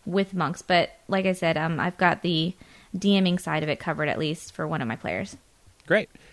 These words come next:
Speaker 2: Um, so from my perspective, I have not actually had a player choose to be a monk in a game that I've run, uh, but I
Speaker 1: Mm.
Speaker 2: have played in, in several games that have had them as players. So, uh, your, your game, as well as, uh, the game that Malcolm runs, both had, uh, at one point
Speaker 1: Mm.
Speaker 2: or another, had monks in there. So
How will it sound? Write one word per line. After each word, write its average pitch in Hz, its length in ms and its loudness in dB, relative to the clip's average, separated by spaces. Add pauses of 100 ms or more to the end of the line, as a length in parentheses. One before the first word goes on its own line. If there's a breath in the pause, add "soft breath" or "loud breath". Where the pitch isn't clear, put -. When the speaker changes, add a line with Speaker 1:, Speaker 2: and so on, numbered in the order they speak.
(220 soft breath)
Speaker 2:
Um, 113 300 6
so 147 200 2
from 147 260 2
my 160 160 6
perspective, 156 560 4
I 131 180 6
have 143 300 0
not 127 380 4
actually 123 380 2
had 117 180 4
a 117 60 4
player 110 500 4
choose 120 540 0
to 113 380 0
be 110 180 4
a 104 60 6
monk 101 300 0
in 104 80 -2
a 98 60 2
game 98 220 0
that 95 100 0
I've 90 180 2
run, 101 300 2 (400 loud breath)
uh, 95 180 2
but 107 180 4
I 113 120 8
Speaker 1:
Mm. 101 60 2
Speaker 2:
have 127 340 4
played 120 340 4
in, 107 240 0
in 98 160 -4
several 139 320 2
games 113 300 0
that 104 100 0
have 92 140 -2
had 104 180 2
them 101 140 -2
as 101 80 -4
players. 104 480 0
So, 87 300 0
uh, 85 220 -2
your, 98 380 2
your 104 180 2
game, 107 360 2
as 90 120 -4
well 95 200 0
as, 95 180 0
uh, 92 420 2
the 92 200 -2
game 98 220 0
that 98 120 -6
Malcolm 104 400 2
runs, 95 180 -2
both 104 260 0
had, 98 440 2
uh, 98 300 2
at 117 200 0
one 220 320 2
point 247 200 2
Speaker 1:
Mm. 117 60 0
Speaker 2:
or - 20 2
another, 107 320 0
had 104 180 -2
monks 101 300 -4
in 104 100 -2
there. 110 220 -4
So 92 240 0